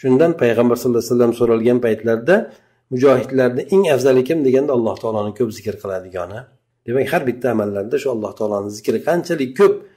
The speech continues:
tatbiq qilinadigan bo'lsa, shunga sherik qilib ko'p qilinadigan bo'lsa, bu amallar afzalligi mana shunda bo'ladi. Shuningdek, payg'ambarlarni merosxo'rlari, payg'ambarga ergashadigan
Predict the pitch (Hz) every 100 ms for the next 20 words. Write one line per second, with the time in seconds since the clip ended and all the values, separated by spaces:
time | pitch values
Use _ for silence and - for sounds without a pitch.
0 | _ - 139 - 151 143 135 131 127 143
1 | 143 123 123 123 123 127 123 - - _
2 | - - 160 160 143 127 143 - 143 135
3 | 135 135 143 143 131 202 240 - _ -
4 | 143 135 110 101 104 131 - 127 110 107
5 | 95 95 92 107 160 - - 123 101 -
6 | 101 101 92 90 87 87 _ _ _ _
7 | - 185 202 208 214 156 151 151 156 156
8 | 151 156 160 160 156 143 143 135 - 135
9 | 123 120 117 117 120 117 127 120 123 120
10 | 123 123 147 127 123 120 120 123